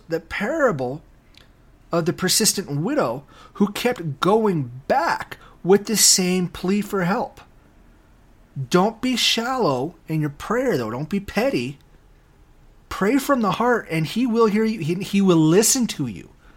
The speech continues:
And he will provide an answer, as we just got done seeing here, you know, with Habakkuk. Uh, you can't pray too much when you pray from the heart. Because when you're talking from the heart, you will start having a real conversation.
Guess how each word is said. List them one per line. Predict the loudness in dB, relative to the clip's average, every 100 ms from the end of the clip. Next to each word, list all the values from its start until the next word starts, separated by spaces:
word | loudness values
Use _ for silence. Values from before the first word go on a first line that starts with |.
| -20 -20 -20 _ _ _ 0
And | 4
he | 4
will | 2 -2 -2
provide | 0 2 2
an | 2
answer, | 0 -2 -2
as | -2
we | -4 -6 -8 -16 -16 -6
just | -2 0
got | 0 0
done | 0 0
seeing | 0 0 0
here, | 0 0 -2 -6 -8
you | -4
know, | -4
with | -4
Habakkuk. | -4 -4 -6 -10 -18 -20 -20 -20 -20 -18
Uh, | -16 -16 -20 -20 -6
you | -2 -2
can't | -2 -2 -2 -6
pray | -2 -2 0
too | -2 0
much | 0 -2 -4
when | -2
you | -2
pray | -2 -6
from | -6 -8
the | -8
heart. | -10 -12 -16 -20 _ _ -20 -20 -4
Because | -2 2 0
when | 2 0
you're | -2
talking | -2 -2 -2 -6 -6
from | -4
the | -4 -2
heart, | -2 -2 -4 -16 _ -20 -20 -14 -2
you | 0 2
will | 0
start | 2 0 2
having | 0 -2 -2 -6 -10 -20 _
a | -2 -2
real | -2 0 4 6 4 -2 -8 _ _
conversation. | 0 0 0 -2 -4 -4 -6 -8 -12